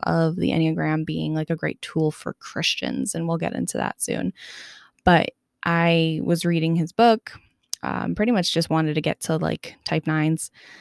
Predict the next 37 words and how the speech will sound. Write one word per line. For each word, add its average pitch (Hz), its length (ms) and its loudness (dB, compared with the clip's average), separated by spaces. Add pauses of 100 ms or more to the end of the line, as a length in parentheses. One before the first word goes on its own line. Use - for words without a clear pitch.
(560)
um, 165 320 2
and 175 160 2
the 175 40 2
type 170 280 -2
ones 165 340 2
and 165 100 2
type - 220 -4
eights, 156 240 -2
because 170 300 0
whatever 170 520 4 (140)
your 165 200 -2
main 170 380 4
number 170 340 6
is, 160 440 0
whatever 165 380 2
number 165 320 2
is 170 120 -2
to 170 120 0
the 160 80 2
side 233 420 4
of 185 140 2
you - 380 2 (240)
is 170 120 2
your 160 140 2
wing. 170 520 2 (540)
And 175 140 4
I 240 120 8
found 170 340 2
out 160 340 2
that 165 140 0
I 165 380 -2
have 160 280 -2
a 160 180 0
nine 156 500 2
wing 156 400 0 (180)
eight, - 520 -2 (220)
meaning 170 520 4